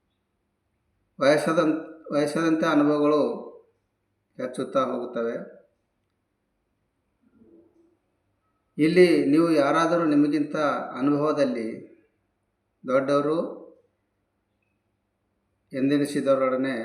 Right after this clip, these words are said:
ಆಗಾಗ ಮಾತನಾಡುತ್ತೀರಿ.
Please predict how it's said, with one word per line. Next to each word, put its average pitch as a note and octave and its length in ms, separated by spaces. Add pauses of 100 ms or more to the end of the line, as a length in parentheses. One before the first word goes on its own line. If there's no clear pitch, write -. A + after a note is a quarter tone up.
(800)
ಆಗಾಗ B2+ 400 (1600)
ಮಾತನಾಡುತ್ತೀರಿ. B2 1080